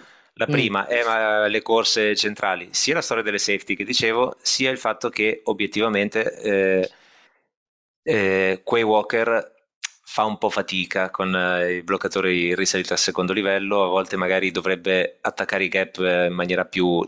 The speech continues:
Speaker 1: decisa e rapida anziché aspettare, ehm, ma mi piace questa cosa nel senso che, eh, stiamo da una parte facendo crescere Quay Walker,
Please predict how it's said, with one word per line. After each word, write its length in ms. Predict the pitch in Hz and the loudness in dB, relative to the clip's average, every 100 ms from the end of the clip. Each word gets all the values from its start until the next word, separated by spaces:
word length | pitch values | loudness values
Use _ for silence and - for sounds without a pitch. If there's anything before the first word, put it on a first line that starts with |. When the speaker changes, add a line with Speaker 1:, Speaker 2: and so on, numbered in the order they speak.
| - | -2
Speaker 1:
decisa 400 | 95 85 92 90 | -2 -2 0 0
e 20 | |
rapida 300 | 95 92 92 | 0 -2 -4
anziché 300 | 90 - - | -4 -4 -4
aspettare, 720 | 87 - 104 - 92 90 101 - - - - - _ | -2 -2 -4 0 0 2 0 -4 -16 -16 -18 -20 _
ehm, 520 | 107 98 95 92 90 - _ | -2 2 2 0 -2 -8 _
ma 160 | 107 107 | -2 0
mi 100 | 110 | 0
piace 280 | 117 113 101 | -2 -2 -4
questa 220 | 101 113 | -2 0
cosa 300 | 107 107 117 | 0 2 0
nel 120 | 98 | 0
senso 300 | - 101 101 | 0 0 -2
che, 320 | - 101 101 - | 0 0 -2 -4
eh, 220 | 101 92 | 0 0
stiamo 600 | 85 - 101 95 87 - _ _ _ - | 0 0 0 0 0 -2 _ _ _ -6
da 60 | 104 | -2
una 100 | 101 | 0
parte 320 | 120 123 139 | 0 -2 -4
facendo 300 | 113 - 98 | -4 -2 -2
crescere 440 | 90 98 - 92 | -2 -2 -2 -4
Quay 140 | - 98 | 0 2
Walker, 640 | 95 95 - 131 - _ | 4 2 2 -2 -2 _